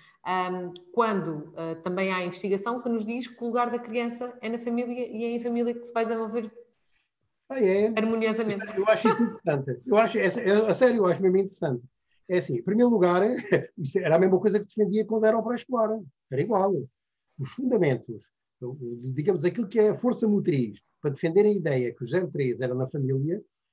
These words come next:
Speaker 2: era exatamente a mesma que fez com que a educação pré-escolar andasse a marinar no Estado Novo durante cinquenta anos sem nunca ter sido generalizada.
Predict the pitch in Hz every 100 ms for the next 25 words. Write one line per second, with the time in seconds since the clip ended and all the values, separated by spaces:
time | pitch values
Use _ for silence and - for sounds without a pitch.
0 | _ 143 143 151 147 254 240 196 175 147
1 | 131 123 156 208 - _ _ _ _ -
2 | - 202 - 180 190 175 170 180 175 170
3 | - 190 180 135 113 _ _ - 131 175
4 | 175 170 170 175 175 151 139 165 151 170
5 | 151 127 143 147 135 139 147 160 180 175
6 | 170 175 175 139 170 170 147 - 185 143
7 | 160 160 143 127 110